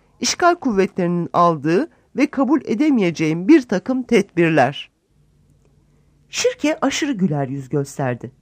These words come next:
Ev sahibesine iltifat etti, eşya konusunda hayranlığını belirtti. "Kuzeylileri andıran bir zevkiniz var."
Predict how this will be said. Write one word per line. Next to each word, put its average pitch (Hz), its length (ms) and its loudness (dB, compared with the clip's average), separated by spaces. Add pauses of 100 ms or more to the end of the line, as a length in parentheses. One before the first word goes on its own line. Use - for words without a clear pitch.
(540)
Ev 415 120 2
sahibesine 233 680 -2
iltifat 180 500 -6
etti, 180 380 -6 (260)
eşya 311 380 -2
konusunda 185 560 -4
hayranlığını 147 580 -2
belirtti. 127 500 -10 (760)
"Kuzeylileri 427 640 4
andıran 285 340 0
bir 330 100 0
zevkiniz 302 600 -2
var." 120 240 -4